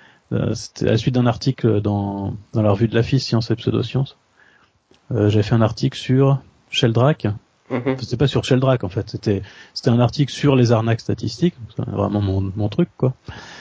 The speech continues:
Speaker 1: Euh, mais j'avais pris comme exemple un, une étude de Sheldrake. J'avais simplement été chercher, c'est, c'est vrai en plus, hein, je m'étais dit je vais aller voir dans Sheldrake, il y a sûrement plein de conneries statistiques. J'ai pris le premier article que j'ai trouvé,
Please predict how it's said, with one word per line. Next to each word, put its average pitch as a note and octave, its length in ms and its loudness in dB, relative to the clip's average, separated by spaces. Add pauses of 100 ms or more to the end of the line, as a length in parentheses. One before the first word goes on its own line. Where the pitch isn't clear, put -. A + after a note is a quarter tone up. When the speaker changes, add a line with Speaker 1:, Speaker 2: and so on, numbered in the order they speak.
(240)
Speaker 1:
Euh, A2 240 4
mais A2+ 120 2
j'avais A#2 200 2
pris C#3+ 160 0
comme A#2+ 200 2
exemple C3+ 720 0 (120)
un, A2 280 -2 (300)
une G#2+ 260 -2
étude B2+ 300 0
de A#2 100 2
Sheldrake. A2+ 540 0 (380)
J'avais G2+ 200 -4
simplement C#3+ 360 0
été C3 200 2
chercher, B2 340 0
c'est, - 160 0
c'est A#2+ 140 -2
vrai D3 140 2
en C#3+ 100 0
plus, G#2+ 240 -2
hein, B2 80 2
je A#2 80 -2
m'étais A2 280 0
dit D3+ 120 2
je A#2+ 80 2
vais A#2 80 4
aller G#2+ 100 4
voir B2 180 2
dans A2+ 120 0
Sheldrake, B2 420 0
il G#2 40 0
y - 20 0
a - 20 -4
sûrement A2 260 0
plein A2+ 140 0
de G#2+ 80 0
conneries A2 280 0
statistiques. - 540 -4 (200)
J'ai A2 120 2
pris A#2+ 160 0
le A2 100 2
premier D3+ 280 2
article D3 380 0
que B2+ 100 0
j'ai A2 100 2
trouvé, B2 340 0